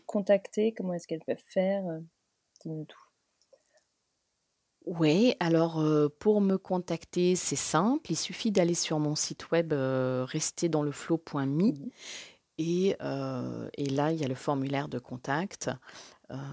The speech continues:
Speaker 2: sinon, c'est, euh, bah là, mais j'ai plus l'adresse en tête, en fait. <laughs>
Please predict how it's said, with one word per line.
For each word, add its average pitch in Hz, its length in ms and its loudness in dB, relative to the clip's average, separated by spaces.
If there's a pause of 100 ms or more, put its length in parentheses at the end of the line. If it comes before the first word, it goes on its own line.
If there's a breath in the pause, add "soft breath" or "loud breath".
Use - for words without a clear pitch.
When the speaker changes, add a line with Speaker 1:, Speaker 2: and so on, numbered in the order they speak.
(460)
Speaker 2:
sinon, 143 640 0
c'est, 165 720 2
euh, 135 380 -10
bah 135 160 -8
là, 147 100 -8
mais 156 100 -8
j'ai 131 140 -8
plus - 160 -12
l'adresse 151 380 -4
en 151 40 -8
tête, - 240 -6
en 160 60 -6
fait. 170 280 -4
<laughs> - 280 -18